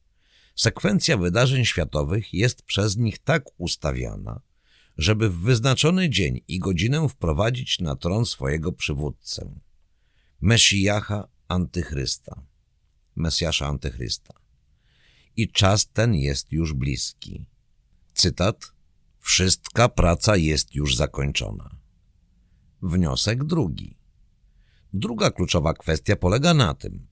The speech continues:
że terminy nadejścia antychrysta określa nie rząd światowy,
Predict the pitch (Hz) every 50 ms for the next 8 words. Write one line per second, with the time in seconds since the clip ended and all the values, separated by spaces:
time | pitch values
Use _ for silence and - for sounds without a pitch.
0 | _ _ - - 98 101 - - 101 92 92 95 117 156 175 156 107 78 65 65
1 | 78 82 110 139 147 147 - - - - - - 104 123 135 - - 117 98 -
2 | 82 80 80 - - - 113 - - 92 - - 95 98 95 - 90 85 87 101
3 | 143 175 185 165 110 95 92 87 80 - - - - 73 69 - - 65 57 53
4 | 53 - -